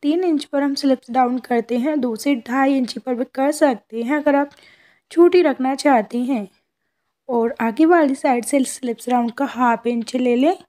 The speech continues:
और डेढ़ से दो इंची ले लें एक्स्ट्रा मार्जिन के लिए।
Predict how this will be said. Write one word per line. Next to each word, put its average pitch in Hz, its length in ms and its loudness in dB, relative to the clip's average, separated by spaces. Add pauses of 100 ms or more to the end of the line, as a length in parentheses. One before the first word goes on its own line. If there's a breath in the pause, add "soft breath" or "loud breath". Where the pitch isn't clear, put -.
(420)
और 262 140 0
डेढ़ 240 280 2
से 339 220 2
दो 262 220 2
इंची 254 300 0
ले 254 160 4
लें 277 220 2
एक्स्ट्रा 320 340 -4
मार्जिन 311 520 0
के 247 160 -2
लिए। 220 340 -2